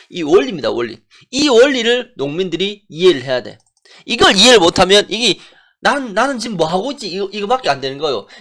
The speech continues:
이게 이해가 돼야 돼. 자, 여기서 또 중요한 건, 어, 신초, 중간잎, 묵은잎, 이 비율이 또 중요하고, 너무 신초가 많으면 순이 미쳐 날뛰고, 어?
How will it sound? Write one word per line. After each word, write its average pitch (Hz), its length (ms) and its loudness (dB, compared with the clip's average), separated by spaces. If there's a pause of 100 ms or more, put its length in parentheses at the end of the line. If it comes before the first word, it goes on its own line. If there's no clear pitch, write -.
이게 247 380 -8
이해가 196 420 -2
돼야 147 220 0
돼. - 240 -18 (1120)
자, 139 140 0
여기서 202 240 0
또 190 140 0
중요한 170 380 0
건, 190 320 2 (360)
어, 143 380 2 (880)
신초, 269 680 2 (240)
중간잎, 196 840 0
묵은잎, 180 480 -2
이 202 200 -8
비율이 233 400 -2
또 143 80 -8
중요하고, 120 560 -4 (140)
너무 294 280 4
신초가 226 380 2
많으면 190 320 2
순이 226 380 -8
미쳐 190 220 -8
날뛰고, 135 500 -6 (100)
어? 233 120 -2